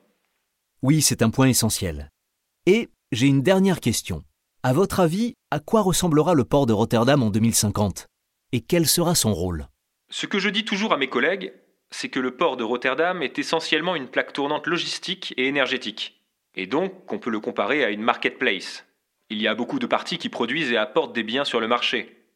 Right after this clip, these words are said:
Speaker 2: Il y a beaucoup de parties qui consomment et qui achètent des biens sur ce marché. Donc il doit y avoir une infrastructure adaptée pour soutenir ce marché,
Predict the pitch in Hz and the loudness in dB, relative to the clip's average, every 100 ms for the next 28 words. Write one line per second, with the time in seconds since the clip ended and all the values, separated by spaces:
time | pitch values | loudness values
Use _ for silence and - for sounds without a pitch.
0 | _ 120 113 127 131 127 117 120 - - | _ -4 -2 -2 -4 -4 -2 -2 -4 -12
1 | - 123 - 165 202 185 117 - 143 - | -8 -8 -2 -2 -2 -4 -8 -2 0 2
2 | 180 135 113 110 110 - - 107 98 - | 0 -4 -4 -2 -2 -4 -6 -4 -2 -2
3 | 98 - _ _ _ _ 117 202 202 156 | -6 -10 _ _ _ _ -4 -4 -2 -2
4 | 160 160 185 156 165 - 214 - - - | 0 2 0 0 -2 0 -2 -2 -8 -4
5 | 196 175 147 - 156 - - 175 - 175 | -2 0 -2 -4 -6 -6 -8 -8 -4 -4
6 | - 131 110 - 98 | 0 0 0 -2 -6